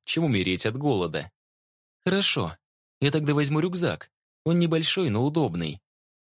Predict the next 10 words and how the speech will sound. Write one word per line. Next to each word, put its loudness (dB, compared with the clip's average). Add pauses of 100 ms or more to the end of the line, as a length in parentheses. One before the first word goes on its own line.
(320)
Но, 4
вернувшись 0
к -6
магазину, 0
увидели, 0
как -4
люди 0
метались -2
по -2
залу, -2